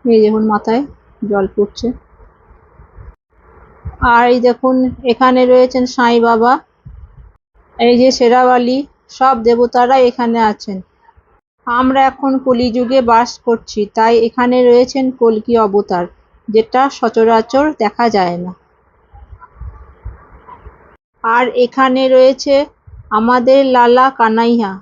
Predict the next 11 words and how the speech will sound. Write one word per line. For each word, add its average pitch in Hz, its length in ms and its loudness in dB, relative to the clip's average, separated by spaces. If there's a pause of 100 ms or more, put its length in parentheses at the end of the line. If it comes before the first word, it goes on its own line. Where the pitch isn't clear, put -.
(140)
এই 233 140 -4
দেখুন 233 320 -2 (220)
ঝোলায় 240 420 2
ঝুলছে, 240 440 -4 (3000)
এই 214 160 0
দেখুন 190 260 -6 (1040)
ছোট্ট - 320 -6
কানাইয়া। 202 540 -4 (3750)
এখানে 285 480 0
দু 247 220 -2
কদম 269 440 0